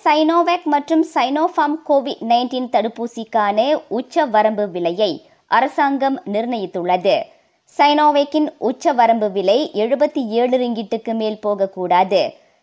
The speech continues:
சைனோஃபார்மின் உச்ச வரம்பு விலை அறுபத்தி ஓரு ரிங்கிட் ஆகும். தனியார் சந்தையில் அவ்வகை தடுப்பூசிகளின் விலை உயர்வாகவும் வெவ்வேறாகவும் இருப்பதை அடுத்து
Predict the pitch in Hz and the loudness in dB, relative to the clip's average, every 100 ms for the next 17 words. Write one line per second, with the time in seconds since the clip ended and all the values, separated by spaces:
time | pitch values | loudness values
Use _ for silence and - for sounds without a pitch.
0 | _ - 339 392 480 453 359 330 349 311 | _ 0 0 2 -2 -2 0 2 0 0
1 | 233 - 302 220 208 208 175 175 214 180 | -4 -2 0 2 2 0 -4 0 0 0
2 | - 214 247 294 302 262 247 233 196 185 | 0 0 2 0 0 -2 0 -2 -4 -6
3 | 170 165 180 185 135 - _ _ _ - | -4 -2 0 0 -2 -10 _ _ _ 0
4 | 247 262 269 254 254 226 214 226 202 285 | 0 2 4 2 2 -2 -2 -2 0 -2
5 | - 214 220 262 277 277 262 220 240 254 | 0 0 2 2 0 0 0 0 -2 -6
6 | 262 254 254 247 214 202 226 269 - 196 | -4 -4 -4 -4 -4 -2 -2 -2 -6 -2
7 | 240 240 240 233 220 233 277 - 190 202 | 0 2 2 2 0 0 -2 -2 -4 -2
8 | 240 285 269 247 240 226 247 196 202 226 | 0 0 4 2 2 -2 -4 -6 -4 -2
9 | 202 180 170 170 233 170 | 0 0 0 0 0 0